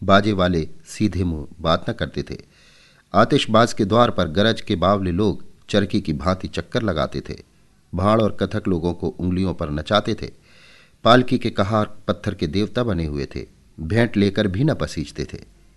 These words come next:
इसी सहा लोगों की धूम में मुंशी जी ने भी लड़के का विवाह ठान दिया। दबाव वाले आदमी थे,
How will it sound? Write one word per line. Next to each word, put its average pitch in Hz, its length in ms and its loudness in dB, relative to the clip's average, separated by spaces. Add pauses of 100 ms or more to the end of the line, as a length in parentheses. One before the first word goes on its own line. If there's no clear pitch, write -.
(440)
इसी 135 180 0
सहा 120 300 2
लोगों 117 300 2
की 110 140 -2
धूम 101 320 0
में 71 120 -6 (360)
मुंशी 110 320 0
जी 107 160 2
ने 101 120 2
भी 90 260 -2 (380)
लड़के 92 360 0
का 73 140 -4
विवाह 76 400 -4
ठान 85 340 -2
दिया। 65 300 -10 (680)
दबाव 120 360 8
वाले 107 260 6
आदमी 117 320 4
थे, 87 240 -2